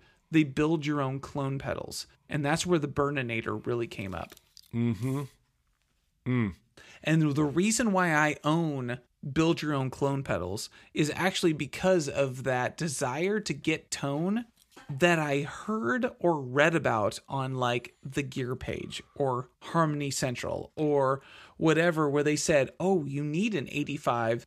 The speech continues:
Speaker 1: Rat. You need a seventies Tube Screamer." And I started looking and looking and looking, and I went, "You know what? I can make a clone for less than a hundred dollars, or I could buy the real deal and it'll cost me, like, three hundred.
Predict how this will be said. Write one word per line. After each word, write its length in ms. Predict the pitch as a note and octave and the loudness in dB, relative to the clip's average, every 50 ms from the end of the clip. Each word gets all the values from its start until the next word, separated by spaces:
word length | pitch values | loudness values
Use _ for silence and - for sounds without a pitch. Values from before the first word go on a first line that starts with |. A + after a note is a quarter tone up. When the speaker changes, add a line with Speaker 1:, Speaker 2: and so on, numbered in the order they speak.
| _ - | _ -10
Speaker 1:
Rat. 480 | A#2 A#2+ B2+ A#2+ E2 - - - - - _ - - - - _ | -4 -2 -2 -2 -2 -4 -8 -10 -14 -16 _ -20 -20 -20 -16 _
You 260 | - D3+ D#3 D#3+ D#3 | -6 -4 -2 0 0
need 480 | D3 D3+ E3 F#3+ A3 A3+ A3 G#3+ G#3 F#3 - - | 2 2 2 4 4 6 4 4 4 4 2 2
a 500 | C#3 C#3 C3+ C3+ C3 C3 C3 C3 C3+ - _ _ _ _ _ _ - _ _ | 0 0 2 2 2 2 0 -2 -4 -6 _ _ _ _ _ _ -20 _ _
seventies 720 | - - - - - F3 D#3+ D3+ D3 D3 C#3+ C#3+ C#3 C3+ - | -10 -8 -6 0 2 2 2 2 2 -2 -6 -6 -6 -6 -6
Tube 240 | - - D3 C#3 C3 | -4 -2 -2 -2 -2
Screamer." 460 | - - - A2+ G#2 G#2+ - - A2 B2 - - | -4 -6 -6 -6 -4 -6 -6 -10 -12 -16 -8 -2
And 380 | D#3 D#3 D3+ D3 D3 D3 C#3+ - - | 0 2 2 2 2 0 -2 -2 -2
I 120 | - D3+ | -2 0
started 380 | D#3+ - - F#3+ F3+ D#3+ C#3+ C#3 | 0 2 4 4 4 2 2 2
looking 360 | D3+ F3 E3+ - F#3 E3 D3 | 0 0 0 0 -2 -2 -2
and 120 | C3+ B2+ C3 | -2 0 0
looking 300 | D3 D3+ - D#3+ C#3+ C3+ | 0 0 -2 -4 -4 -2
and 80 | C3+ | 0
looking, 300 | C#3 E3 E3+ - D#3 C#3 | 0 -2 -2 -2 -4 -4
and 100 | C3+ C3 | -2 -2
I 60 | B2 | -2
went, 280 | B2 B2+ B2+ B2 A#2+ - - | -2 0 -2 -2 -2 -4 -6
"You 80 | - C#3+ | -6 -2
know 140 | C#3+ C#3+ C#3+ | 0 2 2
what? 320 | D3+ D#3+ E3+ E3 - _ _ - | 4 2 2 0 -2 _ _ -2
I 80 | D3 D#3+ | -2 -2
can 200 | D#3+ G#3 F3+ D#3 | 0 0 0 2
make 160 | D#3 D#3 - | 0 0 -2
a 40 | C3+ | -4
clone 640 | - - - - D3 D3+ D3 D3 D#3+ F3 F#3 F#3+ G3 _ _ | -8 -8 -8 -4 -2 -2 0 0 0 0 0 -2 -4 _ _
for 100 | - D#3 | -2 0
less 240 | C#3+ C3 C#3 - - | 0 0 0 0 -2
than 160 | - D3 C3+ | -2 -2 -2
a 40 | C3+ C#3 C#3+ | -2 -2 -4
hundred 200 | C3 B2 A#2+ A2+ | -2 -2 -2 -2
dollars, 520 | A2+ A2 G#2+ G2+ F#2+ F#2 A2+ - - - _ _ _ - - _ _ - | -2 0 0 -2 -2 -2 -4 -4 -6 -8 _ _ _ -20 -20 _ _ -6
or 520 | - F#3+ F#3 G3+ G3 F#3+ E3+ D3+ C#3+ - | 0 2 4 6 6 6 6 6 4 2
I 140 | - C3+ C#3+ | 0 0 -2
could 160 | C#3 D3 C#3 | 0 -2 0
buy 160 | C3 C#3+ C#3 C#3 | 0 0 0 0
the 140 | C#3+ C#3 | 0 -2
real 260 | B2 C3 C3 C3 A#2 B2 | -4 -2 -2 -2 -2 -2
deal 400 | C#3 D3+ F3 F3+ E3 C#3+ D#3+ - | 0 2 4 4 4 4 2 0
and 140 | - C3+ | 0 -2
it'll 120 | C3 B2+ B2+ | -2 -2 -2
cost 300 | - C#3 B2+ B2+ - - | -2 -4 -6 -6 -6 -6
me, 80 | C3+ | -4
like, 180 | A#2 A2 A2 - | -4 -4 -4 -6
three 220 | - - - C3+ | -8 -8 -8 -6
hundred. 400 | C3 C#3 C#3+ D3 - D#2 - - | -4 -4 -4 -4 -6 -6 -8 -10